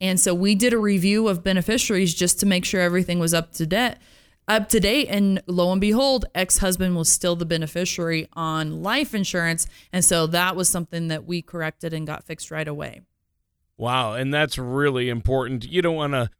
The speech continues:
Speaker 2: leave your loved ones with a mess or have it go to probate court. So, uh, updating those beneficiaries is really important. I know that's something you help your clients with.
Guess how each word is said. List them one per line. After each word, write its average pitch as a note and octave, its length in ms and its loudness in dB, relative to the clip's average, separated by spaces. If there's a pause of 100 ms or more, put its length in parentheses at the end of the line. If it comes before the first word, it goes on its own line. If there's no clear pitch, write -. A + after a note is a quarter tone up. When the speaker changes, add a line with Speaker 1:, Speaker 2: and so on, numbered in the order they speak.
(200)
Speaker 2:
leave C#3 340 2
your B2+ 160 2
loved B2+ 340 0
ones B2 380 -2
with A#2+ 180 -2
a A#2+ 60 0
mess C#3 420 2
or A2+ 260 -4
have C3 220 0
it A2+ 120 -10
go B2+ 100 -6
to G#2+ 80 -10
probate D#3 580 0
court. D3 380 -2
So, C3+ 260 4 (380)
uh, D3+ 240 0
updating D#3+ 460 0
those C3 160 2
beneficiaries C3 1000 0
is A#2+ 200 -6
really C#3+ 260 -4
important. E3+ 460 -6
I C#3 100 -2
know C3+ 140 -2
that's C3 220 -2
something C3 380 -6
you C#3 160 0
help C3 200 0
your A2+ 140 -6
clients D3+ 440 -4
with. D3+ 240 0